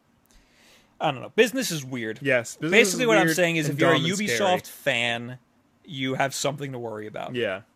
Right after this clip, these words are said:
Speaker 1: 'Cause this could be really bad.
Speaker 2: This, yeah.
Speaker 1: Remember what happened to Crash Bandicoot because of Vivendi? Could happen to Assassin's Creed, could
Speaker 2: Assassin's
Speaker 1: happen
Speaker 2: Creed,
Speaker 1: to
Speaker 2: Prince of Persia, the Tom Clancy games, Rayman,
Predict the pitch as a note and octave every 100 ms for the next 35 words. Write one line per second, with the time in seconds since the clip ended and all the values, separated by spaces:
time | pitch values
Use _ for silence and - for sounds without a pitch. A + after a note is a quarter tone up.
0 | _ _ - C3 A#2 A#2+ B2+ - C3 B2
1 | B2 A2+ G2+ - - _ _ C3 - -
2 | C#3+ A#2+ G#2+ A2+ E3+ A#3 B3+ A#3 A#3 G#3
3 | A3 G3+ - F3+ E3+ F#3 D#3+ F3 D#3 D3+
4 | D3+ D3+ D#3+ - _ _ _ _ _ _
5 | _ _ _ _ _ _ _ _ _ _
6 | _ _ _ C#3+ C#3+ C#3+ D#3 B2 A#2+ D3+
7 | D3 D3 D3 D3+ D3 D3 D3 A#2+ D3 D3
8 | C3 A#2+ - - D#3+ D3+ D3 C3 - C3
9 | B2 D3 D3 C#3 C3+ C#3 C#3 C#3+ C3+ -
10 | _ _ - C3 D3+ D3 C#3+ C#3+ C3+